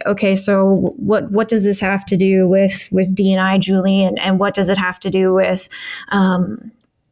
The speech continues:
how I'm doing my job and, and maintaining my workforce?" And I think it's important for two reasons. One is something that I absolutely did not know and,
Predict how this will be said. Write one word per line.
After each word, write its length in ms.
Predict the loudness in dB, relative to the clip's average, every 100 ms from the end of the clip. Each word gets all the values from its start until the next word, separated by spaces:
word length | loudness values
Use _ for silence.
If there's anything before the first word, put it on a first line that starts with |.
| _ -10
how 220 | -6 -2 0
I'm 180 | 0
doing 260 | 2 2 2
my 160 | 0 0
job 400 | -2 -2 0 0
and, 180 | -2
and 260 | -2 0 2
maintaining 520 | 2 2 0 0 0
my 140 | 0 2
workforce?" 720 | 0 -2 -2 0 0 -2 -6 -12 -16 -16 -16 -18 -8
And 500 | -2 0 2 2 0 -2 _ _ _ -2
I 40 |
think 180 | 0 2
it's 140 | 0
important 760 | 0 -2 0 0 2 2 0 -2
for 240 | -4 -2
two 240 | -2 0 0
reasons. 640 | 0 0 -2 -2 -4 -6 -12 -4
One 340 | 0 0 0 -2
is 220 | -2 0
something 340 | 0 0 0
that 140 | 0 -2
I 160 | -4
absolutely 840 | -2 -2 -2 0 2 2 2 0 0
did 240 | 0 0
not 220 | 0 0
know 280 | -2 0 2
and, 220 | 0 -2